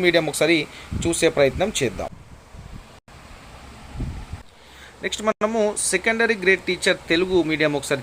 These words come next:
చూసుకున్నట్లయితే సెకండరీ గ్రేడ్ టీచర్ తెలుగు మీడియంకి సంబంధించి మొత్తం నాలుగు వేల ఐదు వందల పద్నాలుగు ఏమో ఆదిలాబాద్లో వచ్చాయి, ఆసిఫాబాద్లో ఏమో రెండు వేల ఏడు వందల పది, అదేవిధంగా మంచిర్యాలలో రెండు వేల ఐదు వందల ఇరవై ఏడు అప్లికేషన్లు వచ్చాయి,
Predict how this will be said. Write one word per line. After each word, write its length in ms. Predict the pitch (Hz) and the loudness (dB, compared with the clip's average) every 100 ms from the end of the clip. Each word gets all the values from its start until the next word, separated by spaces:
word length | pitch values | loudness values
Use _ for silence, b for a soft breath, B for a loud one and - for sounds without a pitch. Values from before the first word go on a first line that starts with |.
| 135 | -4
చూసుకున్నట్లయితే 880 | 135 - 151 135 110 117 175 143 139 - B B B - | -8 -6 -6 -4 -4 -2 0 0 -2 -10 B B B -4
సెకండరీ 480 | 175 175 226 226 | -2 0 2 2
గ్రేడ్ 240 | 202 196 185 | 2 0 2
టీచర్ 300 | 180 180 185 170 | -2 -2 -4 0
తెలుగు 240 | 160 170 | 0 0
మీడియంకి 360 | 170 151 151 147 | 0 -2 -2 -2
సంబంధించి 520 | 139 135 131 - 202 | -4 -4 -4 -6 -6
మొత్తం 420 | 147 - 202 185 | -4 0 0 4
నాలుగు 300 | 156 170 196 | 4 4 4
వేల 220 | 185 180 | 4 6
ఐదు 300 | 180 160 156 | 6 4 2
వందల 240 | 160 156 147 | 0 2 2
పద్నాలుగు 480 | 147 135 147 147 | 2 0 0 0
ఏమో 200 | 147 143 | 0 0
ఆదిలాబాద్లో 500 | 120 117 143 151 143 | 0 2 2 2 2
వచ్చాయి, 320 | 143 - 160 - - B B B | -2 0 0 0 -8 B B B
ఆసిఫాబాద్లో 680 | 143 - 226 233 208 190 185 | 0 0 0 2 4 4 2
ఏమో 180 | 196 208 | 2 2
రెండు 240 | 156 160 | 2 2
వేల 200 | 185 180 | 2 4
ఏడు 200 | 165 156 | 4 2
వందల 260 | 151 147 139 | 0 2 0
పది, 340 | 139 135 190 - - B B - | 0 -2 -4 -8 -18 B B -2
అదేవిధంగా 720 | 160 175 165 170 190 165 165 - - - - - - | 2 2 2 2 4 4 2 -6 -20 -20 -20 -20 -8
మంచిర్యాలలో 680 | 139 165 196 196 180 190 190 | -6 -2 4 6 6 6 4
రెండు 240 | 160 165 | 2 2
వేల 180 | 180 185 | 2 6
ఐదు 300 | 175 151 151 | 6 6 4
వందల 260 | 175 170 165 | 2 4 4
ఇరవై 340 | 117 135 151 | 2 2 2
ఏడు 120 | 180 | 4
అప్లికేషన్లు 500 | 151 160 - 151 156 | 2 0 -2 -2 -2
వచ్చాయి, 300 | 151 - 165 | -4 0 -2